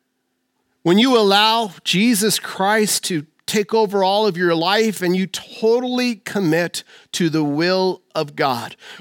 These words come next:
to the point where you're willing to let go of those things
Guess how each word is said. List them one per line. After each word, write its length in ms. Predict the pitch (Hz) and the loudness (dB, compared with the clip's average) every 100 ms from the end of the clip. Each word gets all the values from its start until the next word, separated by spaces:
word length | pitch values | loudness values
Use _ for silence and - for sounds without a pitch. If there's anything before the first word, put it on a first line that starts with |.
| 160 | -8
to 140 | - 247 | 0 0
the 100 | 247 | 0
point 340 | - 277 269 | 0 0 2
where 120 | 233 | 0
you're 160 | 233 233 | 2 2
willing 480 | 214 240 277 277 247 | 2 2 2 0 0
to 200 | - 233 | 0 0
let 640 | 208 202 233 262 202 147 | 2 4 2 0 -6 -4
go 400 | 214 240 247 208 | 0 2 2 2
of 240 | 190 180 | 0 -2
those 380 | 160 220 220 - | 0 0 0 -2
things 960 | - 214 214 160 120 104 - - - | -2 0 2 0 -4 -4 -4 -4 -6